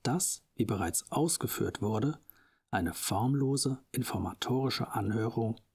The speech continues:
jederzeit möglich und im Regelfall auch ausreichend ist. Schauen wir uns hier zumindest kurz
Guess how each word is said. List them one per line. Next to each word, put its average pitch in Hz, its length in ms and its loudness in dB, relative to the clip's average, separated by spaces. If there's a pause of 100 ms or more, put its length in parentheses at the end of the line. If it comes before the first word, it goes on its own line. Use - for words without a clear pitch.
(120)
jederzeit 143 600 0
möglich 120 580 2 (360)
und 185 280 2
im 113 120 2
Regelfall 113 720 -2
auch 120 340 -2 (100)
ausreichend 104 840 0
ist. - 400 -2 (1000)
Schauen 190 340 4
wir 165 120 6
uns 123 220 2
hier 131 260 2
zumindest 104 580 0
kurz 139 420 0